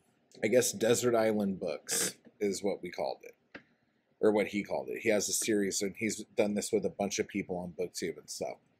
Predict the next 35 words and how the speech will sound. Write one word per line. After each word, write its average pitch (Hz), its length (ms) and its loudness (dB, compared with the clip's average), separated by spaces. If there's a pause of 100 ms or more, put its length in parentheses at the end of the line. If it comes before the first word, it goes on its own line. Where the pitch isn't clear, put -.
(460)
And 117 140 -4
it 117 100 -2
was 110 360 -2 (180)
so - 440 2
much 117 240 -2
fun. - 280 -12 (600)
Literally, 110 560 6
I 92 80 2
had 92 300 2
a 87 40 -4
blast. 73 680 -4 (240)
The 117 40 -4
thing 175 360 4
was, 95 640 6 (360)
I 165 680 8 (280)
picked - 400 6 (200)
a 120 60 8
lot 113 520 10
of 92 200 -2
books - 600 -2 (260)
and 107 440 4 (180)
realized 113 720 8
I - 40 0
couldn't 127 480 0 (120)
use 110 460 0
all 71 200 -2
of 73 140 -8
them. - 240 -20 (800)
So 139 600 12
I 135 60 4
thought 151 260 8
what 143 120 8
I 139 80 10
would 127 180 2
do 113 440 6